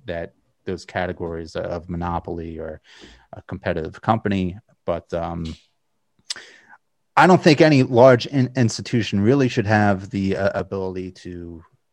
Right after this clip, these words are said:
restrict what people are saying in public. And when you're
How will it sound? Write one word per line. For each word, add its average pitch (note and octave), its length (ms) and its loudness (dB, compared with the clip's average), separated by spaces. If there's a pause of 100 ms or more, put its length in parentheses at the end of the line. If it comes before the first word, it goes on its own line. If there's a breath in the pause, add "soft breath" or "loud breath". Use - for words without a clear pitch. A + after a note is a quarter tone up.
(800)
restrict - 600 -10 (120)
what G2+ 220 -6 (120)
people G2 560 -8
are F#2 120 -8
saying F2+ 760 -10 (280)
in G2 320 0 (100)
public. C3 580 2 (160)
And F#2+ 320 -2
when G#2 220 0
you're G2 400 4